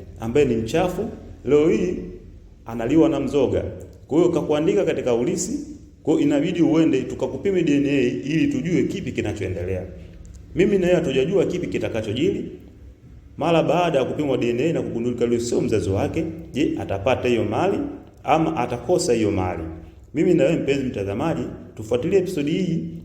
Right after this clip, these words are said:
ili tuweze kujua kipi kitachotokea juu ya Lily, maana tunaonekana amekuwa na tamaa za kifedha, lakini sijajua kipi kitakachojiri.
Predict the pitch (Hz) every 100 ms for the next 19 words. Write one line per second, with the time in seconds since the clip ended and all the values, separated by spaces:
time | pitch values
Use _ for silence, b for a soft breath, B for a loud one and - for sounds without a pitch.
0 | - 165 165 147 139 113 113 147 139 -
1 | - 202 165 113 110 110 - 104 110 110
2 | 104 95 147 185 - B B - 110 135
3 | 131 127 120 117 151 165 160 120 117 113
4 | 139 120 113 113 147 151 - 117 104 -
5 | 160 143 92 85 - B B B 120 123
6 | 175 175 - 139 139 175 202 - - -
7 | - 180 180 180 - - 123 - 143 143
8 | 139 117 113 107 98 95